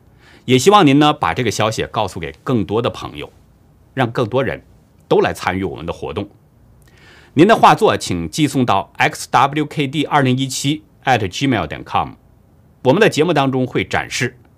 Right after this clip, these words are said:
然后呢，会上传到优乐客网站，让这些灭共的利器能够发挥它更大的作用。在北宋时期，大家都知道有一个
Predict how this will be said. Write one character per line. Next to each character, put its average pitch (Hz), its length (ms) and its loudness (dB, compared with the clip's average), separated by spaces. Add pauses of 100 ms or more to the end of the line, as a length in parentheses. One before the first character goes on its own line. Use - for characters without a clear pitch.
(140)
然 107 180 0
后 135 100 0
呢， 113 80 -2
会 110 160 -2
上 107 240 -4
传 95 160 -6
到 87 180 -4
优 117 180 -2
乐 123 100 0
客 110 160 -4
网 76 180 -8
站， 113 220 0 (880)
让 131 160 0
这 120 100 0
些 104 260 -2
灭 156 220 2
共 120 240 0
的 85 120 -6
利 107 200 -4
器 - 240 -10 (260)
能 95 180 -4
够 117 80 0
发 92 200 -2
挥 90 140 -6
它 - 180 -10 (200)
更 107 180 0
大 - 220 -6
的 - 80 -14
作 71 180 -12
用。 65 100 -18 (2000)
在 170 80 2
北 92 220 -2
宋 160 260 -2
时 85 220 -6
期， 65 360 -12 (120)
大 117 120 0
家 107 80 -2
都 101 140 -4
知 95 100 -8
道 92 120 -6
有 65 120 -12
一 65 120 -14
个 80 360 -6